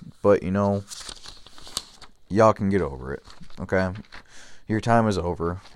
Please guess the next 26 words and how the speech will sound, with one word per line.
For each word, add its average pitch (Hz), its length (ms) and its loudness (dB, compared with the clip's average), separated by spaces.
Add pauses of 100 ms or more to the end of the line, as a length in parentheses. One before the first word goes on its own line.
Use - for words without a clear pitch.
(180)
Let's 95 160 -6
just 107 160 -4
be 95 120 2
real. 87 340 0 (680)
Saban's 110 520 2
gonna 110 160 2
leave 92 300 0
soon. 92 480 -2 (720)
He's - 120 -6
probably 107 260 6
gonna 107 100 2
retire. 95 640 2 (160)
Tennessee's 107 400 -2
gonna 113 160 2
beat 101 280 0
y'all. 101 180 6
He's 101 120 4
gonna 101 240 -2 (480)
come 123 200 2
out 107 160 8
with 104 80 6
a 107 40 4
formal 117 460 2
retirement 107 720 0
because 104 240 -4
he's, - 420 -4